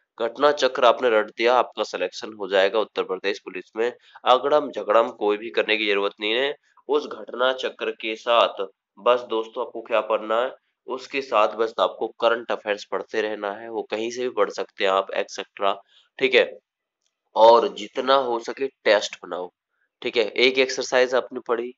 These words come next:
हिंदी पढ़ा, मतलब हिंदी आपने टॉपिक पढ़ा, हिंदी में भी बहुत सारे पार्ट हैं उसके, जैसे कि वर्णमाला हो गया। तो सबसे पहले यदि आपने वर्णमाला पढ़ा तो वर्णमाला का शाम को टेस्ट दो। ठीक है, अगर ये टेस्ट आपको कहीं नहीं मिलते तो हमारे YouTube चैनल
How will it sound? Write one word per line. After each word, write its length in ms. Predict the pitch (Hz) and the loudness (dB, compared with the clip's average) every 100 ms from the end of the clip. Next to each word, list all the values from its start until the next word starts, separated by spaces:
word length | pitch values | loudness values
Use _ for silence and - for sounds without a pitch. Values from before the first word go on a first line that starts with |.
| _ | _
हिंदी 340 | 117 127 127 131 | -10 -8 -4 -4
पढ़ा, 320 | 131 98 95 101 | -2 -2 -2 -2
मतलब 220 | 113 107 | -2 -2
हिंदी 340 | 107 110 127 135 | -2 -6 -2 6
आपने 480 | 110 101 107 113 120 _ _ _ - | 6 6 2 0 0 _ _ _ 4
टॉपिक 280 | 123 143 - | 6 6 -2
पढ़ा, 260 | 139 139 139 _ _ | -4 -2 -4 _ _
हिंदी 340 | 120 127 131 139 | -6 -4 -4 0
में 140 | 131 | 0
भी 60 | 135 | 0
बहुत 320 | 110 101 98 | 2 0 4
सारे 300 | 110 110 120 - | 6 6 2 2
पार्ट 280 | 110 113 113 | 6 6 4
हैं 80 | 117 | 0
उसके, 340 | 110 110 110 | -2 -4 -6
जैसे 300 | 107 101 101 | -2 -2 -4
कि 80 | 101 | -6
वर्णमाला 540 | 101 95 98 98 98 98 | 2 2 4 4 4 2
हो 140 | 98 | 0
गया। 320 | 98 98 95 - - - _ | -2 0 0 -2 -12 -20 _
तो 100 | 135 | -6
सबसे 320 | 120 120 - | -4 -4 -4
पहले 220 | 120 120 127 | 0 2 2
यदि 160 | 120 123 | 0 -2
आपने 220 | 127 139 | -4 -2
वर्णमाला 480 | 120 95 98 110 117 | 0 2 4 4 4
पढ़ा 340 | 117 113 117 117 _ _ - | 0 -4 -4 -8 _ _ -2
तो 100 | 135 | 0
वर्णमाला 580 | 104 117 135 117 107 107 | 4 4 4 4 4 4
का 160 | 104 120 | 2 -4
शाम 280 | - 101 | 0 0
को 140 | 98 104 - | -2 -14 -6
टेस्ट 280 | 90 - - | -6 -6 -14
दो। 140 | 95 95 _ _ _ _ - | -18 -18 _ _ _ _ -8
ठीक 160 | 117 | -2
है, 160 | 113 90 - _ | 0 -2 -4 _
अगर 280 | 110 113 127 | 2 6 6
ये 120 | 135 | 4
टेस्ट 320 | 147 135 135 131 | 2 2 2 0
आपको 220 | 123 143 | -2 -4
कहीं 280 | - 123 127 | -6 -4 -2
नहीं 160 | 123 | -2
मिलते 340 | 123 120 110 123 | -2 -6 -4 -4
तो 120 | - | -4
हमारे 220 | - 95 | -2 -2
YouTube 320 | 98 - - | -2 -12 -10
चैनल 240 | - 98 | -2 0